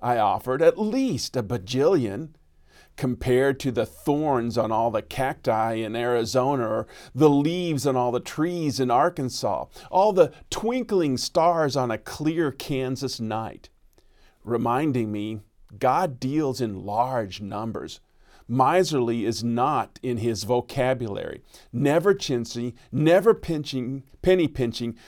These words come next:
nor being frugal. Saint Paul said, "God lavishes his grace on us, gives it abundantly, more than enough,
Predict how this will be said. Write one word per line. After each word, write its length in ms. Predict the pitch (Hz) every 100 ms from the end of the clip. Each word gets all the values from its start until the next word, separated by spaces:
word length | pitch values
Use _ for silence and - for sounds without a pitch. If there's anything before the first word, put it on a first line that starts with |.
| -
nor 600 | 135 151 170 175 175 156 135 _ _ 147 139 107
being 320 | 120 139 135 127
frugal. 760 | - 139 131 110 98 76 104 _ _ _ _ _ _ _ - _
Saint 380 | - - 170 165
Paul 260 | 139 135
said, 360 | 135 143 123 101
"God 340 | 139 147 143
lavishes 800 | 120 123 123 131 123 123 117 110
his 180 | 117 113
grace 560 | - 123 113 110 120 113
on 220 | 98 85
us, 260 | 78 - - - - - 135
gives 320 | 165 208 185
it 140 | 196 -
abundantly, 760 | 143 107 131 131 127 90 82 - - -
more 500 | 180 214 240 226 202
than 160 | 156
enough, 360 | 131 117 90